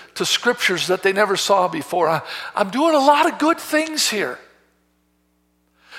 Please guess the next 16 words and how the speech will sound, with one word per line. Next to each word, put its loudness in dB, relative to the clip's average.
So 6
if -2
there 4
could -2
be 0
any 2
way 2
that -4
you -4
would -6
consider 0
an 4
extension 0
to -4
my 6
ministry 2